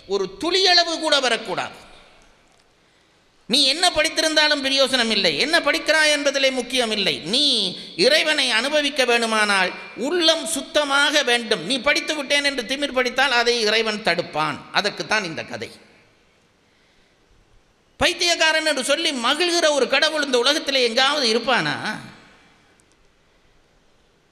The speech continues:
தானே விரும்பி கேட்கிறார், "என்ன பாடட்டும் இறைவா, அஹ், என்னை நீ பாடு, சொற்றமிழ் பாடு" என்றார். "தூமரை பாடும் வாயார்." பாடுறா சுந்தரமூர்த்தி.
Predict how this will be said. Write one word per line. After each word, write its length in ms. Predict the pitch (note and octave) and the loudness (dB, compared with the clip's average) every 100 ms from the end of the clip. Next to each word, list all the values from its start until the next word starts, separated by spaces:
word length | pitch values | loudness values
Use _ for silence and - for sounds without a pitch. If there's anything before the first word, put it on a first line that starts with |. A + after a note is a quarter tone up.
| _ _ _ | _ _ _
தானே 500 | A#3+ D#4 F4+ F#4 F4+ | 0 4 4 4 2
விரும்பி 420 | C#4+ F4+ F#4+ F#4 | 0 -2 0 0
கேட்கிறார், 440 | D4+ D4+ D4+ C4+ A3+ | 2 2 2 2 2
"என்ன 280 | C4+ E4+ | 2 0
பாடட்டும் 640 | C#4+ C4+ D4 C4 B3+ E3 C#3 | 2 2 4 2 0 -4 -2
இறைவா, 540 | F#3+ A#3+ C4 D4 F#3 - - - | 0 2 2 2 0 -4 -14 -2
அஹ், 200 | F3 G#3 | 0 2
என்னை 220 | C4 C#4 | 2 0
நீ 140 | A#3 | -2
பாடு, 400 | G3+ A#3+ C4 E3+ - - - - - _ - | 0 0 2 -2 -6 -14 -20 -20 -20 _ -8
சொற்றமிழ் 500 | A#3 A#3 C4+ B3 G3+ | -6 -2 -2 -2 -4
பாடு" 320 | E3 G#3 G#3 G3 | 0 0 2 -2
என்றார். 420 | F#3 D#3 C#3+ G2+ | -2 0 -2 -2
"தூமரை 420 | F3 G#3 F3+ D#3+ | -6 -2 -2 0
பாடும் 380 | C3 D3+ D#3+ C#3 | 0 0 0 -6
வாயார்." 420 | A2 F#2+ C#2 - - - - _ _ _ - | -8 -8 -12 -16 -20 -20 -20 _ _ _ -4
பாடுறா 360 | A3+ A#3 F3 | -2 0 -2
சுந்தரமூர்த்தி. 800 | - C#3+ C3+ A#2 G2 C3+ F#3 F3+ | -2 -6 -6 -6 -10 -12 -10 -12